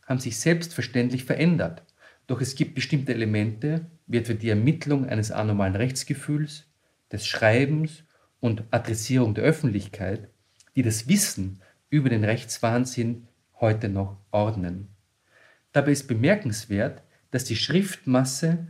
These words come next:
ein zentraler Anhaltspunkt der Diagnose des sogenannten Michael Kohlhaas-Syndroms geblieben ist. Selbst unter den sich ändernden medialen Bedingungen,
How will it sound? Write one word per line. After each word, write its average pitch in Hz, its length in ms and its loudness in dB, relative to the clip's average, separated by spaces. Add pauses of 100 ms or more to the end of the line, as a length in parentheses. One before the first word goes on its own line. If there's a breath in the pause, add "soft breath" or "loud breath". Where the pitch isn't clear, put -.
(140)
ein 120 140 -4
zentraler 123 600 0
Anhaltspunkt 139 760 2 (200)
der 123 80 0
Diagnose 123 680 0
des 110 280 -4
sogenannten 113 640 0 (200 loud breath)
Michael 127 300 0
Kohlhaas-Syndroms 117 1300 0 (180 soft breath)
geblieben 147 500 4
ist. - 320 -12 (720 soft breath)
Selbst 170 420 2
unter 139 220 0
den 143 120 6
sich 139 300 -2
ändernden 151 480 6
medialen 135 420 2
Bedingungen, 127 680 0